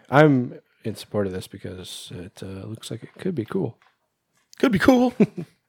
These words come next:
Speaker 1: Anyway.
Speaker 2: Anyway.
Speaker 1: So what do, what do you think about Spectrevision rebooting? <laughs> Rebooting?
Speaker 2: I mean, I,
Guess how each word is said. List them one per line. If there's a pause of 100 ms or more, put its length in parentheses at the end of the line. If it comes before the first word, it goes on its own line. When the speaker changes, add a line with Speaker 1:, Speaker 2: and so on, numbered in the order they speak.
(2000)
Speaker 1:
Anyway. (560)
Speaker 2:
Anyway. (600)
Speaker 1:
So
what
do,
what
do
you
think
about (140)
Spectrevision (840)
rebooting? (140)
<laughs>
Rebooting? (1700)
Speaker 2:
I
mean,
I,